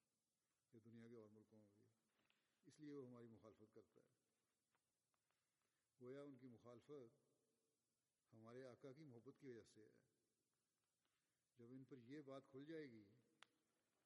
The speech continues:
کہ ہم رسول کریم صلی اللہ علیہ وسلم سے محبت کرنے والے ہیں، تو وہ کہیں گے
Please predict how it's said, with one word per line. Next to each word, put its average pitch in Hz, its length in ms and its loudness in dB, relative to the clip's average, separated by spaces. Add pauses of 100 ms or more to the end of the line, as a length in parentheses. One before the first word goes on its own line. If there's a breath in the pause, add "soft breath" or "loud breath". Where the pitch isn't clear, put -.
کہ 120 60 -6
ہم 135 320 -4
رسول 139 320 2
کریم 135 300 2
صلی 131 140 -6
اللہ 127 100 0
علیہ 127 120 0
وسلم 123 240 -4
سے 120 100 -8
محبت 117 300 -6
کرنے 117 200 -2
والے 110 260 -4
ہیں، 104 160 -10 (1200)
تو 113 80 -4
وہ 107 80 0
کہیں 123 320 -2
گے 117 120 0